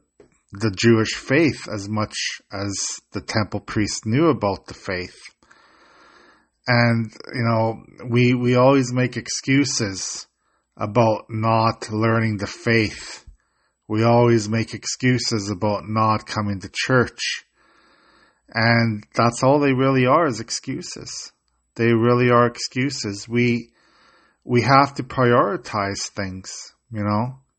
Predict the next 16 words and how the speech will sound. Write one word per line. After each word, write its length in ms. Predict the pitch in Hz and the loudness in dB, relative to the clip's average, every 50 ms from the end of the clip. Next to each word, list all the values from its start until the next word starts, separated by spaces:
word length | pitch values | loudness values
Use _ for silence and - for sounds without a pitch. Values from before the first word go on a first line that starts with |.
| _ _ | _ _
prioritize 1300 | - - 120 117 117 120 123 127 135 135 135 - - 123 120 120 120 117 113 117 113 113 - - - - - _ _ _ _ _ _ - | -4 2 4 6 6 6 6 6 4 2 0 -4 0 4 4 6 6 6 4 4 2 0 -4 -12 -12 -14 -18 _ _ _ _ _ _ -8
our 260 | 107 110 110 110 107 | -4 -2 -2 -2 -4
prayer 420 | - - - - 123 123 135 151 | -6 -8 -4 0 2 4 4 4
life, 520 | 143 127 101 98 98 - - - - _ _ _ _ _ _ _ _ _ _ _ _ - | 4 2 0 0 -2 -8 -12 -20 -20 _ _ _ _ _ _ _ _ _ _ _ _ -12
prioritize 880 | - - 117 117 117 120 120 120 120 120 - - 120 117 117 113 104 104 | -2 2 4 6 8 8 8 6 4 2 -2 -2 2 2 2 2 0 -2
what 160 | 113 107 87 | -4 -4 -2
we're 120 | 117 113 | -4 -6
doing 580 | 107 104 120 120 131 135 135 123 110 107 104 98 - - - | -2 0 2 2 2 2 0 0 -2 -4 -6 -8 -10 -12 -8
every 260 | 120 110 101 117 117 | -8 -6 -2 -2 -2
day. 360 | 107 - 117 131 135 120 107 - _ _ _ _ _ _ _ _ _ _ _ _ _ _ _ _ _ _ _ _ _ _ _ _ _ - | 0 0 -2 -2 -2 -6 -12 -16 _ _ _ _ _ _ _ _ _ _ _ _ _ _ _ _ _ _ _ _ _ _ _ _ _ -2
When 200 | 117 117 117 120 | 2 2 4 6
we 100 | 120 117 | 4 4
don't 320 | 110 117 123 131 165 165 | 4 4 4 4 2 0
prioritize 1040 | - - - 127 117 113 110 110 110 107 107 - - - 110 107 104 104 104 104 104 98 - - - - | -2 0 2 4 6 6 6 6 4 2 0 -2 -4 -4 -2 -2 0 0 -2 -2 -4 -6 -10 -14 -10 -6
those 280 | 107 104 101 - - | -6 -6 -6 -8 -10
things, 720 | - - - 107 107 104 101 104 107 107 - - - - | -10 -4 -2 -2 -2 -2 -2 -4 -6 -8 -10 -12 -14 -16